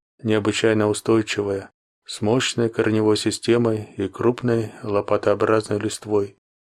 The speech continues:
Этот виноль был, можно сказать, делом жизни отца. Циклон, пронёсшийся на прошлой неделе, выжег посевы дотла, но корни уцелели,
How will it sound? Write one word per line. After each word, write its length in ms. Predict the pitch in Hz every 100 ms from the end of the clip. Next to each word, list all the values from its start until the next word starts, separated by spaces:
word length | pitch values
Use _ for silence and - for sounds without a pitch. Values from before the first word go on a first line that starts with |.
| _ _ _
Этот 340 | 120 127 135 113
виноль 460 | 110 120 135 120 - - -
был, 320 | 104 117 139
можно 340 | 113 107 107
сказать, 540 | - 117 107 110 - - _ _ -
делом 560 | 107 113 117 131 127
жизни 340 | 101 110 110 107
отца. 640 | 104 101 - 107 104 - _ _ _ _ _ _ _ _ -
Циклон, 580 | 113 120 131 147 135 -
пронёсшийся 840 | - 107 110 110 - 107 98 107
на 100 | 107
прошлой 500 | 110 113 107 - 104
неделе, 520 | 104 104 131 135 123 - _
выжег 480 | 113 104 143 139 -
посевы 480 | - 98 120 120 110
дотла, 560 | 107 101 104 104 107 - _ _ _
но 340 | 113 117 131
корни 420 | 117 127 120 113 107
уцелели, 720 | 101 - 98 127 143 131